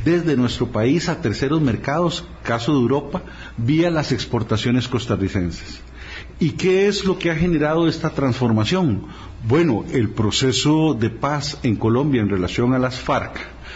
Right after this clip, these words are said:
hizo que la pacificación generara un descontrol policivo en determinadas zonas geográficas del territorio colombiano, que ha hecho que la cantidad de zona produ-,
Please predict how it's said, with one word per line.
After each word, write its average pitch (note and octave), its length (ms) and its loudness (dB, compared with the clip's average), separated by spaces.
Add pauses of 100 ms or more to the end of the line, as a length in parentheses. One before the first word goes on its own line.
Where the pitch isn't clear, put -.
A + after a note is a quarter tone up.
(360)
hizo D#3 480 2
que C3+ 140 0
la C3 220 0
pacificación D#3 1000 0 (260)
generara A#2+ 520 2
un C#3+ 120 2
descontrol C3 800 0
policivo C3+ 540 2
en G2+ 60 2
determinadas G2 680 2
zonas B2 340 2
geográficas B2 680 0
del F#2 100 0
territorio G#2 500 0
colombiano, B2 540 2 (420)
que C3+ 140 2
ha C3+ 80 2
hecho D3 300 0
que C#3+ 100 0
la A2+ 160 0
cantidad A#2 760 2
de G#2 180 -2
zona B2+ 540 2
produ-, G#2+ 380 2